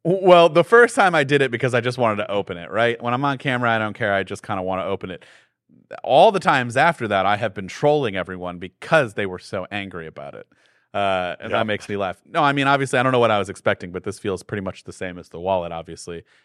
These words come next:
Speaker 1: I don't, I don't hate it. I don't know. Like,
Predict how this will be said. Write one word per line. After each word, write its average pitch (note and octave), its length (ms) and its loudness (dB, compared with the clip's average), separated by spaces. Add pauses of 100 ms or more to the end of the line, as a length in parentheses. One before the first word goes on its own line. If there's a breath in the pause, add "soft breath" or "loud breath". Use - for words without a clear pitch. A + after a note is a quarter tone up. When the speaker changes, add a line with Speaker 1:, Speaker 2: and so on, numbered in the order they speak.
(300)
Speaker 1:
I E4+ 60 -4
don't, A#4 200 -4 (300)
I D4+ 100 -6
don't G4+ 200 -8
hate G2 240 -8
it. - 320 -6 (760)
I - 80 -6
don't A3 120 0
know. A#2+ 380 -2
Like, B2+ 300 2